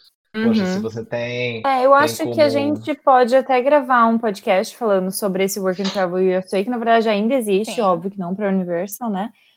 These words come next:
Speaker 2: É, ainda tem um programa parecido com, se você não for muito fã de Disney, tem estações de esqui, tem hotel, tem outras coisas pelos Estados Unidos, ainda existe o programa.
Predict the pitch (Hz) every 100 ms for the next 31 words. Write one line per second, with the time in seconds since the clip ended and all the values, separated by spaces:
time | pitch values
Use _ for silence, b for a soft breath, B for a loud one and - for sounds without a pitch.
0 | b _ - 165 165 175 185 196 202 220
1 | 254 240 196 190 190 180 175 214 214 185
2 | - 190 170 160 147 151 165 190 202 180
3 | 175 - - 175 170 165 - 165 156 156
4 | 196 208 190 170 160 196 175 185 175 165
5 | - 185 180 175 185 - - 165 196 208
6 | 175 - 165 170 - 160 165 175 160 180
7 | 165 170 196 196 185 170 175 - 170 165
8 | - 170 160 170 156 156 175 160 170 160
9 | 165 _ 185 170 156